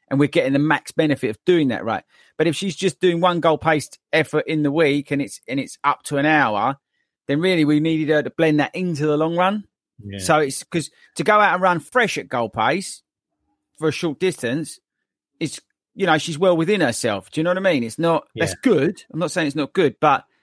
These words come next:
Speaker 1: it's a different circumstance to running that consistently
Speaker 2: Yeah.
Speaker 1: for a period of time. That's why we try and put them into the long runs, start, you know, little bits in there and sort of,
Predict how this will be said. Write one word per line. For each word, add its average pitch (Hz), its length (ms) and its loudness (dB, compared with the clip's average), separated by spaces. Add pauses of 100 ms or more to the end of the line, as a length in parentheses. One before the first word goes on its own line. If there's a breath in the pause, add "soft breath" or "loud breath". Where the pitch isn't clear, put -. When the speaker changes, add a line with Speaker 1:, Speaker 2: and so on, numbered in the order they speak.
(380)
Speaker 1:
it's 147 100 -6
a - 20 -8
different 180 280 0
circumstance 160 500 0
to 147 120 -4
running 156 320 2
that 147 180 -2
consistently 131 500 -4
Speaker 2:
Yeah. - 40 -6
Speaker 1:
for 135 80 2
a 131 40 0
period 139 280 0
of 127 100 -4
time. 123 400 2 (280 soft breath)
That's 160 160 -2
why 165 200 2
we 143 100 -2
try 170 220 -2
and 143 100 -2
put 156 120 0
them 156 100 0
into 185 260 -4
the 147 120 2
long 180 220 2
runs, 131 560 -2 (360)
start, 170 400 0
you 165 100 -2
know, 143 100 2
little 156 260 2
bits 139 360 -2
in 117 140 -4
there 131 400 0
and - 120 -6
sort 131 320 2
of, - 80 -8